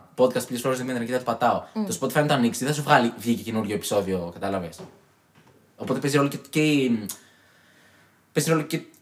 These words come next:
Speaker 1: και η δυναμική που έχεις ούτως ή άλλως στο μέσο, παίζει ρόλο, ξέρω εγώ, και ο αλγόριθμος που το Spotify δεν σου πλη-, πλην του ραδιοφώνου και των προτάσεων στη μουσική, δεν σου προωθεί νέα podcast ή
Speaker 2: Ίσως δεν έχει γίνει και συνήθεια ακόμα.
Speaker 1: Ναι, δεν έχει γίνει συνήθεια.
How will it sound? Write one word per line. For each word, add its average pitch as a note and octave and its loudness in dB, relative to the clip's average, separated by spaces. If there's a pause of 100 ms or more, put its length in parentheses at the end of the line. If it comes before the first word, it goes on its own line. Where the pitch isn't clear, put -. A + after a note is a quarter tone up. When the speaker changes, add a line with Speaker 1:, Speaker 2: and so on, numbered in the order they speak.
(420)
Speaker 1:
και D#3 2
η D3+ 6
δυναμική C#3+ 2
που C#3 -2
έχεις - -4
ούτως - -8
ή - 2
άλλως B2 2
στο A2+ -2
μέσο, D3+ 2
παίζει D3 0
ρόλο, C#3+ 2
ξέρω C#3 -4
εγώ, C#3 0
και D3 2
ο D3 6
αλγόριθμος A#2+ 2
που G#2+ -6
το A2+ -8
Spotify C#3 -4
δεν D3+ 0
σου C3 0 (260)
πλη-, A#2+ 0 (240)
πλην C#3 4
του C3+ 0
ραδιοφώνου A#2 4
και G#2+ -2
των A2 -6
προτάσεων A#2+ 0
στη C3 -6
μουσική, A#2 -4 (240)
δεν F#3+ -2
σου F#3 -4
προωθεί C3+ 4
νέα G#2 -2
podcast G2 -6
ή G2+ -4
Speaker 2:
Ίσως F#2+ -4
δεν B3+ 0
έχει C4+ -2
γίνει C4 0
και C4 -4
συνήθεια A#3 0
ακόμα. D#3+ -2
Speaker 1:
Ναι, - 4
δεν - 0
έχει C#3+ -2
γίνει C#3 -6
συνήθεια. C3 -8